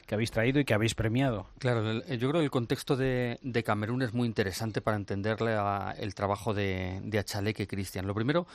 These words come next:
Speaker 2: eh, Camerún es uno de los países en los que lo, el mandatario, Paul Biya, el presidente, está, eh, lleva más tiempo en el, en el poder,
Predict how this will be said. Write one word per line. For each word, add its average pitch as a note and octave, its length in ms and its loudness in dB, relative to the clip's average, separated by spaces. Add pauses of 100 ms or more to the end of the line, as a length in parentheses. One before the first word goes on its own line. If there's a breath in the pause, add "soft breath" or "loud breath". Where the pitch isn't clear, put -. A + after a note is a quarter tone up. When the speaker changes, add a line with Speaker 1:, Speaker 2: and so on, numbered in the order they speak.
(320 loud breath)
Speaker 2:
eh, A2+ 460 0
Camerún A2 400 0
es B2 100 -6
uno C3 100 0
de A#2+ 60 0
los A2+ 120 0
países A#2+ 500 -2
en A2 260 -2
los G#2+ 160 -2
que G#2+ 560 0 (260 loud breath)
lo, G#2+ 460 2
el G#2 140 -2
mandatario, G2 520 2
Paul A#2 160 2
Biya, A#2 160 0
el A#2 60 0
presidente, A2 560 -2 (300 loud breath)
está, A2+ 600 0
eh, G2 60 -2
lleva G#2 200 2
más G2 160 -2
tiempo G#2+ 260 -2
en G2+ 80 0
el, F#2+ 560 -2
en G2+ 140 -6
el F2+ 320 -6
poder, B2+ 400 2